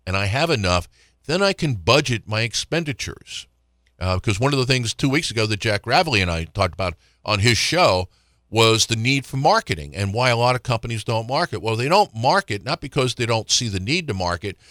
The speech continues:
but because their cash flow is uncertain and they're going, "I don't think I can afford that spend in March." If you know your cash flow is predictable,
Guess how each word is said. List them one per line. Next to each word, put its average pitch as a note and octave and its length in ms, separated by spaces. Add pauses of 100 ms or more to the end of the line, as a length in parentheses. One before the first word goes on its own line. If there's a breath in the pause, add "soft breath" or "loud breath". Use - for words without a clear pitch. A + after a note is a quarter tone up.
(180 loud breath)
but - 160
because C3+ 380
their B2 120
cash F3+ 420
flow A#2 280
is G2 100
uncertain G#2 600
and A#2 120
they're A2 120
going, A#2 320 (260 loud breath)
"I F#3 120
don't G3+ 120
think D3+ 180
I B2+ 120
can A#2+ 160
afford B2 420
that A#2+ 240
spend G2+ 640 (300)
in G#2 160
March." - 500 (720)
If G#2+ 200
you E3+ 180
know F#3+ 220
your D3+ 140
cash D3 320
flow C3 180
is A#2+ 100
predictable, G2+ 840